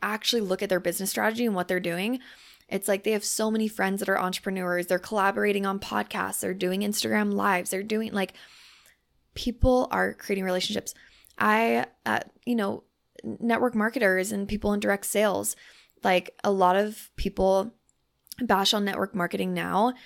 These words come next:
because it's, you know, all over social media and a lot of it doesn't feel that great. The marketing doesn't feel that great. Um, but I know some people that have made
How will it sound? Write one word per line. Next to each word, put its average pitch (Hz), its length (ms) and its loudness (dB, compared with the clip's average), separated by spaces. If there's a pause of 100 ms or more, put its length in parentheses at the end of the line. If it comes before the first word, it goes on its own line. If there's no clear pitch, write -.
(420)
because 196 280 0
it's, - 320 -6
you 202 120 0
know, 175 120 0
all 180 200 4
over 180 160 2
social 180 320 -2
media 180 300 -2
and 185 560 -4 (240)
a 190 60 0
lot 180 180 2
of 180 220 -6 (260)
it 214 240 -2
doesn't 196 300 -4
feel 175 400 0
that 190 240 -2
great. 262 220 -2
The 214 80 -2
marketing 180 400 -4
doesn't 190 240 -6
feel 180 140 -2
that 185 140 -2
great. 262 320 0 (500)
Um, 196 280 2
but 202 200 -2
I 196 200 0
know 220 140 0
some 214 180 -4
people 202 300 -2
that 202 160 -2
have 196 180 -6
made 208 340 -2